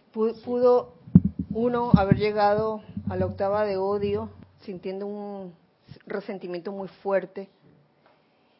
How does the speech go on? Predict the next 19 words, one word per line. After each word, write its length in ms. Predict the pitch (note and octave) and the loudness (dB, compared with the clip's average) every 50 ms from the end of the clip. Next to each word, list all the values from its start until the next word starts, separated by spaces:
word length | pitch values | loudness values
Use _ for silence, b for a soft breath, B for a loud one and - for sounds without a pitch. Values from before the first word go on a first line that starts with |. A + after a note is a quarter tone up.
| b | b
Y 120 | - G#3+ G#3+ | -10 -8 -8
quizás 400 | - A3+ G#3+ - - C#4 D#4 E4 | -6 -8 -8 0 0 2 2 2
no, 260 | F4 D#4 D4+ D#4 - | 2 0 0 0 0
no 140 | B3+ B3 B3+ | -2 -2 -2
llegue 260 | B3+ B3 C4+ C4+ C4+ | 0 4 4 4 4
a 80 | C#4 C#4+ | 2 0
matar 300 | C4 A3 G3+ F#3 G3 G3 | -2 -4 -4 -2 -2 -2
a 80 | A3 A#3 | -2 -2
nadie, 440 | A#3 A#3+ A#3 A#3 A3+ A3+ A#3+ B3 A#3+ | -2 0 0 0 0 0 0 -2 -2
pero 320 | - - G#3 F#3+ F#3+ F#3 | -2 -4 -4 -2 -2 -4
sí 260 | E3+ - - - A3+ | -6 -8 -8 -2 0
a 160 | A3 A#3 A#3+ - - _ _ _ _ _ _ _ _ _ _ _ _ _ _ _ _ _ _ _ _ - | 0 0 0 -2 -6 _ _ _ _ _ _ _ _ _ _ _ _ _ _ _ _ _ _ _ _ -2
abrigar 460 | F#3+ F#3 F3 F3+ F3+ F3+ F#3+ F#3 G#3 | -2 0 0 0 2 4 2 2 2
el 120 | A3+ A3 F#3 | 0 -4 -4
deseo 340 | F#3 F3 - - G3+ G3+ G#3 | -8 -8 -6 -4 -4 -4 -4
de 80 | G#3+ | -4
matar 340 | G3 F3+ E3+ E3 - E3+ F3 | -6 -6 -8 -8 -6 -6 -4
a 100 | F#3+ G3 | -4 -4
alguien. 460 | F#3+ E3+ E3+ D#3+ D#3+ D#3+ D#3+ E3 E3 | -4 -6 -8 -12 -12 -12 -12 -14 -16